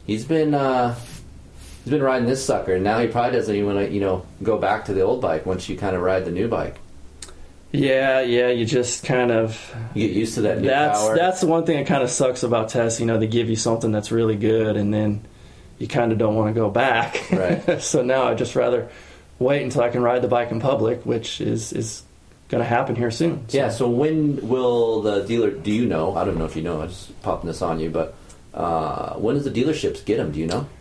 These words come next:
Speaker 2: I think sometime in July or June, I'm not sure.
Speaker 1: Okay,
Speaker 2: Yeah.
Speaker 1: so fairly, fairly soon, within
Speaker 2: Yeah.
Speaker 1: a month or two.
Speaker 2: Yeah, I mean, for sure by August, yeah.
Speaker 1: Right.
Speaker 2: But I definitely think around June sometime the bike sh-,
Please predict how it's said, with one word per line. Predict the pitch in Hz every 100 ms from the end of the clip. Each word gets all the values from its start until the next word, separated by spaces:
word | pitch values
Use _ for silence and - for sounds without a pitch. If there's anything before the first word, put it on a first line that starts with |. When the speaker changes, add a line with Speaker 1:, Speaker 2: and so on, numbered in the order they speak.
| -
Speaker 2:
I | 135
think | - 175 196
sometime | - 170 156 156 156 139
in | 123 113
July | 101 95 95 113 135 156 156 151
or | 113
June, | 110 117 117 135
I'm | 113 110
not | 107 -
sure. | - 120 107 107
Speaker 1:
Okay, | 104 90 113
Speaker 2:
Yeah. | 107
Speaker 1:
so | 92
fairly, | - 127 135 92 90 -
fairly | - 123 98
soon, | - 87
within | 131 127
Speaker 2:
Yeah. | 113
Speaker 1:
a | 101
month | 98
or |
two. | 76 78 95
Speaker 2:
Yeah, | 120 113 120
I | 143
mean, | 131
for | - 139
sure | - 202 202
by | 131 110
August, | 120 120 92 85 -
yeah. | 110 117 95
Speaker 1:
Right. | 101 -
Speaker 2:
But | - 107 107
I |
definitely | 113 131 127 120 113
think | 131 120
around | 117 113 110
June | 104 113 117 110
sometime | 117 113 117 107 104
the |
bike | 104 110 101 -
sh-, | -